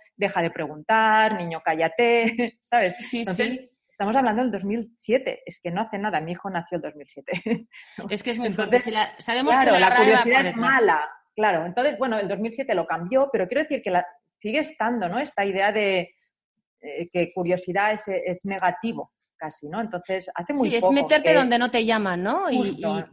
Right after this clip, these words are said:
Speaker 2: y, hmm.
Speaker 1: sí. Entonces, claro, uno se va, esta curiosidad con la que nace, la va, eh, apagando, eh, deja de preguntar, deja de, empieza a dar por sentado lo que le dicen y para qué lo vamos a cuestionar. Entonces, hay que recuperar eso con lo que en realidad sí nacemos.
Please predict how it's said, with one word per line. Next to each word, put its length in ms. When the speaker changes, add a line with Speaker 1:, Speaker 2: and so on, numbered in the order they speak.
Speaker 2:
y, 60
hmm. 80
Speaker 1:
sí. 400
Entonces, 720
claro, 460
uno 320
se 160
va, 340
esta 240
curiosidad 380
con 100
la 100
que 120
nace, 360
la 140
va, 380
eh, 500
apagando, 1000
eh, 300
deja 180
de 60
preguntar, 1080
deja 280
de, 220
empieza 300
a 20
dar 160
por 100
sentado 260
lo 100
que 80
le 80
dicen 340
y 60
para 180
qué 100
lo 120
vamos 240
a 80
cuestionar. 680
Entonces, 260
hay 140
que 80
recuperar 500
eso 220
con 120
lo 80
que 100
en 20
realidad 260
sí 140
nacemos. 580